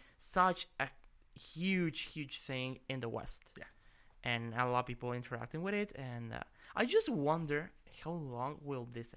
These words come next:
Speaker 1: last? Because
Speaker 2: Hmm.
Speaker 1: it's, it's a mobile thing, it's a casual thing. So how long until people get bored of it? You know, I just
Speaker 2: Yeah.
Speaker 1: wonder that, and I think that's a very, bi-, very, very big challenge for, for the developers in,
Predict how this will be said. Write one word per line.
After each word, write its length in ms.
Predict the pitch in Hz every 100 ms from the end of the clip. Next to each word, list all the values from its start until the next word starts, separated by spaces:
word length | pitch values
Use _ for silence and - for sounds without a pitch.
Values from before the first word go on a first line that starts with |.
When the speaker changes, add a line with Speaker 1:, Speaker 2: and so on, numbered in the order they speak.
| -
Speaker 1:
last? 360 | - - - - - - _ _ - - - -
Because 220 | 147 120
Speaker 2:
Hmm. 40 | 185
Speaker 1:
it's, 220 | 175 -
it's 200 | 302 -
a 40 | 359
mobile 360 | 240 151 135
thing, 140 | 143 170
it's 120 | -
a 40 |
casual 380 | 240 151 135 131
thing. 160 | 135 120
So 260 | 135 120 - - - -
how 220 | - 247 330
long 280 | 175 202 233
until 260 | 180 151 135
people 320 | 160 156 160
get 340 | 143 135 127
bored 420 | 123 131 123 107 120 - - - - - - -
of 180 | - -
it? 240 | - - - - - - - - - - -
You 80 | 127
know, 220 | 139 202 - - - -
I 120 | 170
just 200 | 196 294
Speaker 2:
Yeah. 120 | 110 139
Speaker 1:
wonder 220 | 139 127
that, 240 | 123 123
and 120 | 120 123
I 60 |
think 180 | 123 147
that's 240 | 139 - -
a 80 | 139
very, 200 | 131 131
bi-, 220 | 127 135
very, 500 | 131 143 156 208 190
very 240 | 147 131 131
big 200 | 127 -
challenge 360 | - 120 123
for, 240 | - 123 110 110 117 -
for 180 | - 117
the 60 |
developers 580 | 120 120 120 117 117 117 - - - - - - _
in, 180 | 139 127